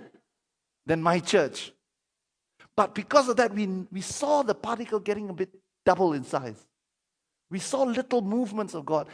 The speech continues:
and by doing that, we knew how God moved. We didn't wait for big things that are, that, that are so, so big that even a person who's blind can actually see it. No, we waited for the small things.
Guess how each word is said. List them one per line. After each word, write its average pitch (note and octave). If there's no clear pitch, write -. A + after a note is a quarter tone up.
and D#3+
by F#3+
doing B3+
that, F#3
we E3+
knew G#3
how F#3+
God F3
moved. E3+
We F#3
didn't B3+
wait A#3+
for G3+
big F#3
things F#3
that D#3
are, D3+
that, C#3+
that C#3+
are C#3
so, F#3
so E3+
big D3+
that C#3+
even D3+
a C3+
person C#3+
who's B2
blind B2+
can G#2
actually A2
see A#2+
it. F2+
No, F#3+
we D#3+
waited F#3
for D3
the C#3+
small D#3+
things. D#3+